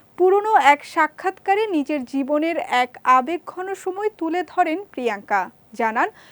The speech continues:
দুই হাজার পাঁচ সালে যখন তিনি বোস্টনে ছিলেন, তখন তার বাবা অশোক চোপড়া লিভার ক্যান্সারে আক্রান্ত হয়ে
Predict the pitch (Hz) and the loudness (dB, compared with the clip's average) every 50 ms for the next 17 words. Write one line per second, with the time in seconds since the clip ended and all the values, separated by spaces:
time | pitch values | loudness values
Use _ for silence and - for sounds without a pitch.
0 | _ _ _ 294 320 339 349 392 392 403 381 - _ 339 330 349 349 - - - | _ _ _ 0 2 2 2 2 2 0 0 0 _ 0 0 0 -2 -6 -8 -4
1 | 403 403 392 427 370 - 269 254 262 - 311 302 285 320 302 302 302 262 226 247 | -2 -2 0 -2 0 0 0 0 0 -4 -6 -6 -4 -4 -4 -2 -2 -2 -2 -4
2 | 254 247 - - - 330 311 311 269 - - - 247 247 320 440 - - - - | -6 -6 -10 -10 -8 -6 -4 -4 -4 -6 -6 -4 0 0 0 0 -2 -10 -20 -20
3 | _ _ _ - 311 311 311 - - 415 440 453 - - 320 285 285 277 233 254 | _ _ _ 4 4 4 4 2 -6 -12 -12 -10 -2 2 4 4 4 4 2 2
4 | 254 262 240 285 285 277 - - 220 214 - - - 392 370 - _ - 381 370 | 2 4 4 6 4 4 4 2 0 -2 -2 -2 -6 -8 -8 -8 _ -6 -6 -6
5 | - - 277 269 330 359 294 247 247 262 269 254 320 339 359 349 - 311 285 277 | -4 0 2 4 4 4 2 0 -4 -6 -6 -2 0 0 0 0 0 -2 -2 -2
6 | 285 - - 294 285 294 294 - - - 226 226 - - 277 277 285 285 349 339 | -4 -4 -4 0 2 2 2 2 2 0 -2 -2 -2 -6 -6 -6 -6 -6 -6 -8
7 | - - 339 311 330 427 | -4 -4 -2 0 0 -2